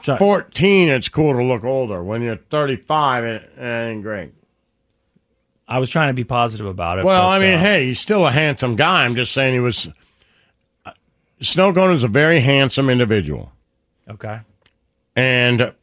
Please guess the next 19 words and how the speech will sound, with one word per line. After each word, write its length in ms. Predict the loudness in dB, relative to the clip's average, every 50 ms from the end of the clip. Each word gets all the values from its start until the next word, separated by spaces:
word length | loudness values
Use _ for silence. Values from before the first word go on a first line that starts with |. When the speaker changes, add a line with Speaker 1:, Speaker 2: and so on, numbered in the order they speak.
| _ _ _ _ _ _
Speaker 2:
I 160 | -4 -4 -2
readily 560 | -2 -2 0 0 0 0 0 0 0 2 2 2
admit 300 | 2 0 0 -2 0 -2
that, 200 | -4 -4 -2 -2
that 160 | -2 -2 0
I 140 | 0 0 0
think 240 | 0 -2 -2 0
he's 120 | 0 -2 0
a 60 | 0
good-looking 400 | 0 0 0 0 0 0 0 0
guy. 480 | 0 0 2 2 0 0 0 -2 -4 -8 _ _ _ _ _ _ _ _ _ _ _ _ _ _ _
He's 260 | -2 0 0 0 2
just 240 | 2 2 2 2 0
not 500 | -2 0 0 2 2 2 2 0 0 -4 _ _
as 500 | -2 0 2 2 2 2 2 0 -2 -2
good-looking 840 | -2 0 2 2 2 2 2 2 2 2 0 2 2 2 2 2 0
as 320 | 0 0 0 0 2 2
I 200 | 2 0 0 -2 -4 _ _ -2
thought, 500 | 0 2 2 2 2 0 0 -2 -6